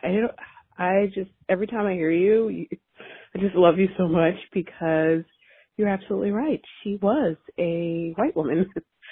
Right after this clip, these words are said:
And I didn't even say that. And the only reason why I, I left it anonymous is because I know she turned me on to couples therapy. So <laughs> I actually didn't want,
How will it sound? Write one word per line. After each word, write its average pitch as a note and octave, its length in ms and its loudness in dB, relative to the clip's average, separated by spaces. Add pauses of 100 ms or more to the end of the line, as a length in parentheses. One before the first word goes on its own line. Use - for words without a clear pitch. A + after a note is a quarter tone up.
(180)
And B3 160 6
I C#4 60 8
didn't C4+ 280 2
even C4 260 0
say C4+ 160 2
that. D3 240 0
And A#3 160 0
the A3+ 40 0
only C#4+ 180 2
reason C4 200 2
why F#3 340 -2
I, E3 300 0
I D#3 140 -2
left D#3+ 260 -4
it D#3 80 -4
anonymous D3+ 540 -6
is D3 100 -12 (100)
because D3 320 -10
I D3+ 160 -6
know C#3+ 460 -8 (420)
she B3 120 0
turned F#3 240 2
me C#3+ 100 2
on B2+ 140 -4
to A#2+ 40 -4
couples - 360 -10
therapy. F2 580 -6
So - 440 -2
<laughs> - 40 -2
I - 380 2 (180)
actually D3+ 640 4 (420)
didn't F#3 340 4
want, D#3+ 220 4